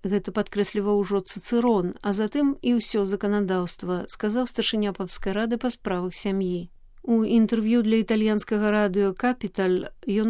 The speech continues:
адзначыў, што, каб пазбегнуць семантычнай вавілонскай вежы, для апісання розных форм несямейных адносін павінна выкарыстоўвацца іншая лексіка. Гэта дапаможа таксама не адрываць сям'і ад яе першапачатковай антрапалагічнай і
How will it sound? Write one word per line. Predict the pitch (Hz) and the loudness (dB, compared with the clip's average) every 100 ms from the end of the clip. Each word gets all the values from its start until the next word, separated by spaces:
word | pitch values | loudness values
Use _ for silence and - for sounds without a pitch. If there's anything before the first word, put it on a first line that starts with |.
| 233 | 0
адзначыў, | 202 214 196 170 - 175 - 196 | 2 2 2 0 0 -2 -4 -6
што, | - - 196 | -8 -2 -2
каб | 185 185 | -2 -2
пазбегнуць | 208 196 185 214 208 202 | 0 0 0 2 2 0
семантычнай | 220 208 220 220 214 208 196 | 0 0 0 0 -2 0 2
вавілонскай | 202 196 196 196 190 - 185 | 2 2 2 0 -2 -2 0
вежы, | 185 254 226 190 185 - | 2 0 0 0 -2 -4
для | 247 202 202 | -2 -2 0
апісання | 214 240 220 214 | 0 0 0 0
розных | 214 208 196 | 0 0 -2
форм | - 214 208 208 | -2 0 2 2
несямейных | 214 - 220 214 202 190 185 | 0 2 0 2 0 0 -2
адносін | 190 208 233 254 226 | -2 0 0 0 -2
павінна | 214 202 220 220 | 0 0 0 0
выкарыстоўвацца | 214 220 190 - 185 190 202 - 214 208 | -2 -4 -4 -2 0 0 -2 -2 -2 -2
іншая | - 240 208 - 185 | 0 2 2 0 0
лексіка. | 175 170 - - - 175 - - - - - | -2 -6 -8 -10 -8 -12 -12 -20 -20 -20 -6
Гэта | - 226 233 202 | 0 2 2 0
дапаможа | - 220 226 226 | 2 4 4 2
таксама | 220 208 - 226 | 0 -2 2 4
не | 226 220 | 4 4
адрываць | 202 214 208 214 - | 4 2 2 0 0
сям'і | 226 214 220 240 233 | 0 2 2 4 2
ад | 185 | 2
яе | 202 202 214 | 0 2 0
першапачатковай | 208 - 214 214 - 190 - 208 220 | -2 -4 -4 -2 -2 -2 -2 0 0
антрапалагічнай | 214 202 196 185 180 208 - 226 | 0 0 0 0 0 -2 0 0
і | 226 | 0